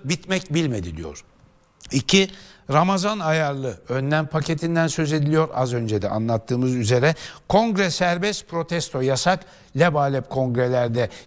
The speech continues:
dip dibe binlerce insanın böyle canhıraş bir şekilde tezahürat yapması, halay çekmesi, eğlenmesi serbest ama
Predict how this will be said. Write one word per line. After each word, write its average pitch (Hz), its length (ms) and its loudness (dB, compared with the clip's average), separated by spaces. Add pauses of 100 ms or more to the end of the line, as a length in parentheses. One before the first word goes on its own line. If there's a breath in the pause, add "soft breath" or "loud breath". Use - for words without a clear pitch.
(100)
dip - 260 0
dibe 123 360 -2
binlerce 180 580 2
insanın 120 560 -4
böyle 151 300 0
canhıraş 160 640 0
bir 135 120 -2
şekilde 117 520 -2
tezahürat 147 680 0
yapması, 127 640 -2
halay 165 400 -2
çekmesi, 139 500 -2
eğlenmesi 143 560 2
serbest 165 520 0 (220 loud breath)
ama 175 320 2